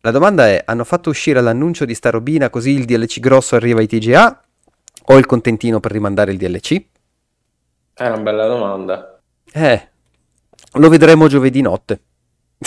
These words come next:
Speaker 2: Io continuo ad aspettarmelo comunque. Dopo, quando facciamo il nostro giochino delle tre scelte, secondo me quella è
Speaker 1: Mhm. Ok.
Speaker 2: Mm, quella mi aspetto, insomma.
Speaker 1: Ci sta, ci sta, ci sta.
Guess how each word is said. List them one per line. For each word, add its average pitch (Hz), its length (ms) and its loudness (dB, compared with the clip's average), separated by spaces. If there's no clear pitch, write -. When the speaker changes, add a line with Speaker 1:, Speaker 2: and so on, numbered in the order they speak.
Speaker 2:
Io 175 180 0
continuo 143 320 -4
ad 131 80 -2
aspettarmelo 104 760 -10
comunque. 107 320 -10
Dopo, 120 300 0
quando 110 200 -6
facciamo 117 360 -10
il 113 40 -10
nostro 117 320 -14
giochino 117 460 -16
delle 113 220 -14
tre 117 160 -14
scelte, 110 680 -10
secondo 101 280 -20
me 104 180 -20
quella 98 460 -20
è - 20 -20
Speaker 1:
Mhm. 139 340 -4
Ok. - 340 -4
Speaker 2:
Mm, - 100 -18
quella 101 260 -8
mi 95 100 -16
aspetto, 90 500 -12
insomma. - 320 -20
Speaker 1:
Ci - 160 -16
sta, - 380 -6
ci - 160 -14
sta, - 240 -8
ci - 140 -16
sta. - 200 -12